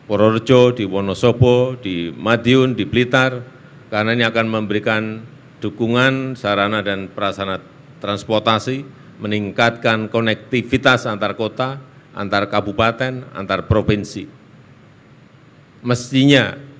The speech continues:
yang namanya terminal bus itu ya seperti ini. Tadi saya sudah lihat ke dalam.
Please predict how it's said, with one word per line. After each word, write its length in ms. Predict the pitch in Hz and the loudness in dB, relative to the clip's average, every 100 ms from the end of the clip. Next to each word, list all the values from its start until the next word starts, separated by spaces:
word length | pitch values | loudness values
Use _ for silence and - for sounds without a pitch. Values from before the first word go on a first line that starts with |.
| - - _ - - - - | -20 -20 _ -20 -20 -20 -10
yang 160 | 101 95 | -6 -4
namanya 320 | 98 107 107 | -2 -2 0
terminal 480 | 117 113 113 110 107 | 0 0 0 0 0
bus 240 | 135 117 | 0 0
itu 160 | 123 127 | -2 0
ya 80 | 98 | -2
seperti 480 | 104 104 95 98 101 | -2 -6 -4 -6 -6
ini. 160 | 87 87 - - - - - - | -8 -12 -20 -20 -20 -20 -20 -18
Tadi 220 | 95 90 | -14 -10
saya 160 | 95 90 | -6 -4
sudah 240 | 85 87 | -4 -6
lihat 160 | 90 85 | -6 -8
ke 80 | |
dalam. 400 | 92 87 82 78 | -6 -4 -4 -8